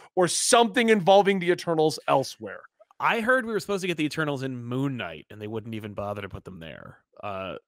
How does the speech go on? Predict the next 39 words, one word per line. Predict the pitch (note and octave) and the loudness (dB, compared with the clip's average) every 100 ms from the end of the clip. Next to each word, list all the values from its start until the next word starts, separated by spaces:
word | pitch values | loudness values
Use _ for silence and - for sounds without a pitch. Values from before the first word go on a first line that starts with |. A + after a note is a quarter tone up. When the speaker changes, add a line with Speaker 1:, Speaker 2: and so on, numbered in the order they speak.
| _ _ _ _ - | _ _ _ _ 4
Speaker 1:
I | G3+ A#3+ | 6 8
would | B3 | 6
be, | G3 A3 - | 6 4 6
eh, | G#3 - | 4 6
well, | G#3 A3 - | 8 8 8
I | F#3+ | 8
will | G#3 D4 | 10 8
say | - D3+ C3 C#3 | 6 4 4 0
that | C#3 E3 D3 | 4 4 4
the, | D3 | 0
supposedly | C3+ D3+ G3+ E3+ | -2 0 2 2
this | C3+ | -2
entire | C#3+ E3+ F3 D3 | 2 4 6 4
phase, | - E3+ D3 A#2+ - _ - | 2 2 2 -2 -10 _ -12
according | - F#3+ A#3 B3+ | 0 4 6 4
to | |
Feige, | B3+ D4+ D4+ F3+ E3+ D3 C#3 _ _ _ _ | 6 8 8 6 0 -4 -6 _ _ _ _
in | F#3 G#3 | 4 8
an | B3+ | 8
interview, | B3 E3 D#3 C#3+ | 8 6 4 2
was | C3 E3+ - | 4 4 4
to | G#3 | -6
test | - G3+ G#3 | -2 -2 -2
the | G#3 | -2
waters | G#3+ F3+ F3 D3+ | 0 0 0 -4
of | D#3+ | -6
all | - D#3+ E3+ | 0 2 2
the | D#3+ | 0
different | D#3 D#3+ C3+ | -4 -6 -4
concepts. | D3 C#3 A2+ G2 - - - _ _ - - - - - | -4 -4 -8 -18 -18 -20 -20 _ _ -18 -14 -12 -12 -4
Speaker 2:
I | - | 2
mean, | G3+ G#3+ | 4 6
like, | G#3 G3 - | 6 6 4
they | G3 | 4
did | A3+ G#3 | 4 4
test | G3+ A3+ - | 2 2 2
them | E3 | 2
all | C#3+ | 4
right. | D3 C#3+ C#3+ | 4 4 0